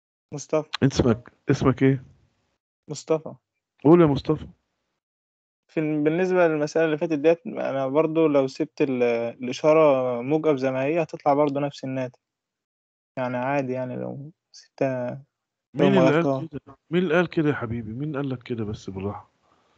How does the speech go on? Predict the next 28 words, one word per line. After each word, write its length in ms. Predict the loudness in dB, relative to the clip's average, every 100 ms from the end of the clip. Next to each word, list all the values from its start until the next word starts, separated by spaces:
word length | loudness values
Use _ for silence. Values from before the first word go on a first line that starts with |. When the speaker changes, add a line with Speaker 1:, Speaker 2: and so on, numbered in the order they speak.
| _ _ 2
Speaker 2:
مين 180 | 2 6
قال 160 | 6
لك 140 | 6 4
إن 120 | 4
أنا 160 | 4 6
لو 280 | 4 2
سبت 320 | 0 -2 -2 -4
الإشارة 540 | -4 -4 0 0 -2
موجبة 380 | -4 -2 2 2
تفضل 360 | 2 -2 -2 -2
عادي؟ 320 | -4 -6 -8
إزاي؟ 440 | -8 2 2 2 -2 _ _ _ -20 -20 _ _
ده 120 | 2
أنا 100 | 4
لو 160 | 6 6
دخلت 600 | 4 -2 2 2 2 0
الإشارة 720 | -6 -6 -6 -2 2 2 2
هنا 120 | 0 0
بس-، 380 | -2 -8 -8
بال-، 520 | -6 -2 -2 -2 -2 -2
بالموجب 520 | -4 -4 0 0 0 -4 -20 _ _ _ _ _ _ _ _ _ _ 0
معايا؟ 340 | 2 4 2 -2 _ _ _ _ _ _ _ _ -20 _ _
عايز 240 | 0 2 2
أطير، 220 | 4 6
Speaker 1:
معاك. 260 | 6 4 2
Speaker 2:
عايز، 340 | 0 -2 -6 _ _
عايز 280 | -6 -6 -6
أضيع 520 | -6 -6 -4 -4 -6